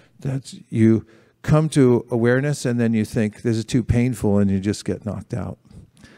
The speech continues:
because you, you just can't even deal with it. Actually, I would argue that that's what most people contend with throughout their entire lives,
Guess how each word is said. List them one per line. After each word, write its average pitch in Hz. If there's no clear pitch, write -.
because -
you, -
you 127
just 117
can't 120
even 104
deal 107
with 104
it. 85
Actually, 170
I 156
would 156
argue 101
that 117
that's 127
what 117
most 131
people 113
contend 127
with 101
throughout 107
their 104
entire 110
lives, 98